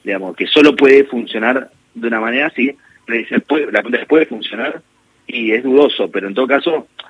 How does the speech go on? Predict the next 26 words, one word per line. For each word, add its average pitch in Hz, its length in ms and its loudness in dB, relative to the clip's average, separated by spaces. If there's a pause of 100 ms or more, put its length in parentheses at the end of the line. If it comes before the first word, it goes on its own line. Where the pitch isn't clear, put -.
(160)
tal 104 160 0
vez 139 160 2 (100)
sea 113 300 0
en 101 80 -10
el 98 100 -8
contexto 117 460 -6
de 110 60 0
la 107 60 0
debilidad 107 320 -2
institucional 113 440 -8
que 117 100 -4
tiene, 113 260 -4
la 90 120 -4
falta 98 320 -4
de 95 80 -2
apoyo 104 320 -6
que 104 80 -4
tiene, 95 420 -6 (560)
eh, 90 720 0
y, 113 400 2 (400)
eh, 87 500 -4
la, 95 180 2
la 98 220 -2
novedad 101 420 0
que - 100 2
él 110 180 -2